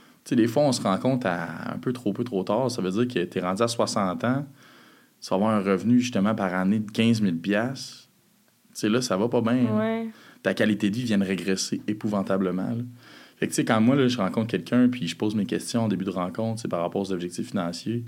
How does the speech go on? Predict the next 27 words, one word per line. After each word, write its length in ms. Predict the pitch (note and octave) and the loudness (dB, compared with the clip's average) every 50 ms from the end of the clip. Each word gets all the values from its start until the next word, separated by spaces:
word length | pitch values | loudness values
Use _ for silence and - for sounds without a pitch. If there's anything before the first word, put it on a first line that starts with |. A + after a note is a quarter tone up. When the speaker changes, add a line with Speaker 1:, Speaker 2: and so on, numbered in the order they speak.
| - - - - - - - _ _ _ _ _ | -14 -18 -20 -20 -20 -20 -20 _ _ _ _ _
Speaker 1:
Toi, 180 | - - - | -6 -6 -2
ta 100 | - F2 E2+ | -2 -2 -4
retraite, 280 | - - - C#3 C3 | -2 -4 -4 -6 -4
qu'est-ce 180 | - C#3+ C3+ - | -4 -6 -6 -2
que 80 | - | -4
tu 180 | F2+ - - - F2 | -4 -4 -6 -6 -6
veux ? 80 | F2 | -4
Qu'est-ce 180 | F2+ - - - | -4 -4 -6 -6
que 80 | - A2+ | -8 -12
tu 100 | - - | -8 -4
désires ? 300 | - F2+ F2 E2+ F2 D#2+ | -2 -2 0 0 -2 -4
Tu 120 | D#2+ - - | -4 -4 -4
veux-tu 200 | F#2+ F#2+ - - | -4 -4 0 0
maintenir 340 | G#2 G2 F#2+ F#2+ A#2+ D#3+ F3+ | 2 2 2 2 0 0 0
des 200 | E3+ D#3+ C3+ A#2+ | 0 0 0 0
habitudes 280 | A2+ G#2 G2+ - A2+ F#2+ | 0 -2 -2 -4 -4 -2
de 60 | F#2 | -2
vie ? 240 | F2+ F2 F#2 F#2+ G2 | -2 0 0 -2 -2
Tu 100 | - - | -2 -6
veux-tu 140 | F#2 - - | -8 -6 -4
les 160 | G#2 G2 F#2 | -2 0 0
augmenter ? 600 | G2+ F#2+ G2 G2 G2 F#2+ F#2+ F#2 A2+ C3 C#3 C3 | 0 0 0 0 0 -2 -2 -2 -2 -2 0 0
Aller 140 | G#2+ F#2+ G2 | -2 -2 -2
six 200 | - - - - | -2 -2 0 0
mois 80 | G#2+ G#2+ | 0 0
en 40 | G#2 | 0
Floride ? 480 | A2+ G#2+ G2+ G2+ A2+ B2 B2+ B2+ C#3 | 2 0 2 2 2 2 0 0 -4